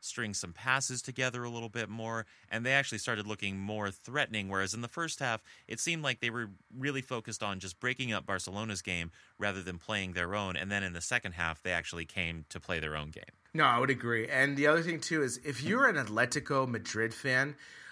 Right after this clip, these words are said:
Speaker 2: I think you would be upset with this match because Atletico has enough talent to battle F C Barcelona, but Simeone is so conservative, that helps us, you know? So we're able to possess the ball longer, we're able to develop these plays,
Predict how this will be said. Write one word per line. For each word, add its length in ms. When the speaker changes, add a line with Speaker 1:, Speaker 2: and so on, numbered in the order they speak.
Speaker 2:
I 100
think 260
you 100
would 140
be 160
upset 460
with 140
this 160
match 340
because 360
Atletico 720
has 240
enough 220
talent 460
to 500
battle 680
F 140
C 120
Barcelona, 680
but 200
Simeone 560
is 160
so 300
conservative, 840
that 200
helps 360
us, 320
you 120
know? 240
So 160
we're 280
able 180
to 140
possess 440
the 100
ball 300
longer, 480
we're 160
able 160
to 140
develop 540
these 180
plays, 560